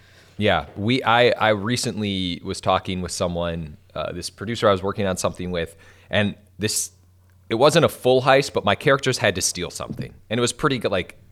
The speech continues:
A to B. But once they got to B, they were in a scenario where they were essentially in, like, an airtight case. Like, they got caught in a trap.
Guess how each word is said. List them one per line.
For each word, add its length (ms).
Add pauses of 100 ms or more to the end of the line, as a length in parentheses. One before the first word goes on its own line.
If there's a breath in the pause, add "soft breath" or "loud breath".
(160)
A 140
to 80
B. 340 (380 soft breath)
But 120
once 240
they 100
got 260
to 80
B, 240
they 140
were 120
in 160
a 60
scenario 600
where 160
they 120
were 100
essentially 540
in, 140
like, 160
an 80
airtight 460
case. 400
Like, 140
they 100
got 180
caught 200
in 60
a 40
trap. 520